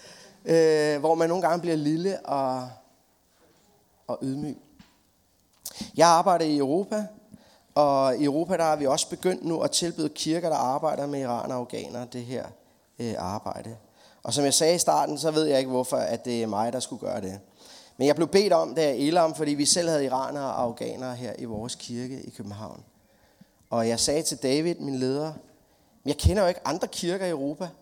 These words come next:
som laver det her." Så siger han, "Kenneth, bare bestil en billet til nogle lande og begynd at rejse, så skal Helligånden nok lede dig." Det er meget iransk at sige sådan. Men jeg tænkte, jeg har aldrig været i Wien. Og det er der noget med noget apfelstrudel og sådan noget. Og det er,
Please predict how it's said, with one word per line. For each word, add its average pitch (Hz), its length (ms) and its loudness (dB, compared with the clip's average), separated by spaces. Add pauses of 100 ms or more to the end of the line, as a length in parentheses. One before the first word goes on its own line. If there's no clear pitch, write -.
(220)
som 151 220 -4
laver 143 220 0
det 151 100 -6
her." 143 160 -6
Så 147 140 -6
siger 160 180 -4
han, 151 120 -8 (280)
"Kenneth, 214 340 -2 (380)
bare 226 140 -2
bestil 247 400 -2 (120)
en 220 120 -4
billet 202 280 -2
til 233 200 -4
nogle 190 200 -2
lande 208 380 -2 (200)
og 185 80 -6
begynd 196 220 -2
at 156 80 -4
rejse, - 440 -2 (240)
så - 140 -10
skal 185 180 -4
Helligånden 160 420 -2
nok 131 140 -8
lede 113 240 -10
dig." 135 80 -16 (1200)
Det 170 60 2
er 165 40 2
meget 151 200 6
iransk 139 280 -2
at 143 60 -6
sige 160 160 -6
sådan. 147 320 -2 (240)
Men 175 140 4
jeg 226 100 4
tænkte, 208 240 2
jeg 170 100 2
har 165 80 4
aldrig 226 200 6
været 180 140 2
i 143 40 -4
Wien. 196 300 -4 (1160)
Og 175 140 10
det 208 100 6
er 226 40 6
der 214 120 8
noget 202 180 4
med 214 80 2
noget 196 160 6
apfelstrudel 175 720 0
og 156 80 2
sådan 170 80 -4
noget. 147 160 2
Og 143 120 0
det 233 220 4
er, 175 140 0